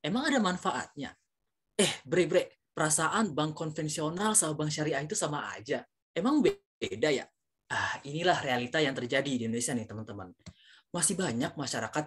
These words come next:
yang tidak tahu, bahkan tidak peduli akan pentingnya melek finansial.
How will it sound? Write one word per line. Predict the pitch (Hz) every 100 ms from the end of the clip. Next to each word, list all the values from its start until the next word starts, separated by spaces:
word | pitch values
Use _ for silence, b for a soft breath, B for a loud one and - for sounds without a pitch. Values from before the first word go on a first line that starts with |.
| 131
yang |
tidak | 123 120 -
tahu, | 226 143 104 160 -
bahkan | 117 - 143
tidak | 127 123
peduli | - 190 185 117 -
akan | - - 175
pentingnya | 147 143 - 156 180
melek | 143 147 160 185
finansial. | 139 120 113 120 92